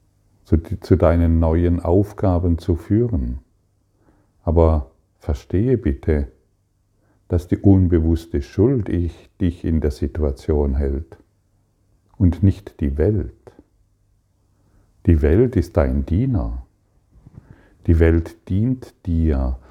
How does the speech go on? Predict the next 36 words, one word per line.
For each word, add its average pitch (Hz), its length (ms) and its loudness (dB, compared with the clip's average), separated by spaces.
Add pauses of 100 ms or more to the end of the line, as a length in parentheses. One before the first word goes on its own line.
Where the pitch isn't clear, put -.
(240)
um 87 200 2
dir 82 180 2
die 80 120 -4
unbewusste 80 760 -2
Schuld 127 380 -2
zu - 180 -6
zeigen. 67 540 -8 (180)
Aber 78 160 2
sie 82 140 2
ist 82 160 -2
niemals 98 460 -2
dein 69 280 -2
Gegner. 78 640 -4 (1200)
Die 78 260 2 (180)
Menschen, 101 500 2
mit 85 180 0
denen 85 260 2
zusammen 82 520 0
sind, 82 340 0 (320)
die 87 60 -2
sind 87 260 2
nur 80 200 2
da, 76 300 2
um 78 180 0
dir 78 160 2
die 76 120 -4
unbewusste 80 720 0
Schuld 120 400 -2
zu - 160 -6
zeigen. 69 520 -6
Aber 80 160 -2
sie 82 140 2
sind 82 260 2
niemals 90 540 0
dein 67 280 -4
Gegner. 69 640 -4